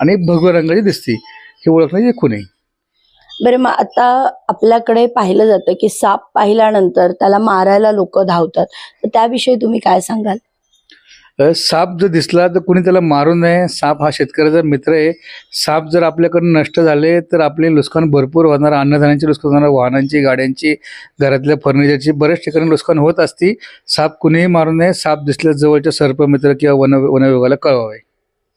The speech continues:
Speaker 2: अ, आता मी ऐकलेलं आहे की बऱ्याच ठिकाणी आपण, अ, बातम्यांमध्ये वगैरे पाहत असतो की सापांची तस्करी केली जाते, तर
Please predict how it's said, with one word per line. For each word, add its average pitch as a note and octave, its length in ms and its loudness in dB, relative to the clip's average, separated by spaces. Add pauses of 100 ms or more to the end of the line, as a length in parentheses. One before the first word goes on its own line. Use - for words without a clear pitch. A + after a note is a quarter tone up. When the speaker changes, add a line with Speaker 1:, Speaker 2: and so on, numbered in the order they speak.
(800)
Speaker 2:
अ, A#3+ 60 0 (320)
आता - 200 -2
मी C#4 200 4
ऐकलेलं A#3+ 480 2
आहे A#3 140 2
की C4 60 -2
बऱ्याच A3 400 2
ठिकाणी A3 460 0
आपण, A3 400 0
अ, G3+ 180 0
बातम्यांमध्ये F#3+ 680 0
वगैरे F#3+ 220 0
पाहत F#3+ 340 -2
असतो F#3 320 -2
की G#3+ 300 0
सापांची G#3 500 -2 (180)
तस्करी A3 480 -2
केली F3 340 2
जाते, F3+ 360 -2
तर G#3+ 200 -2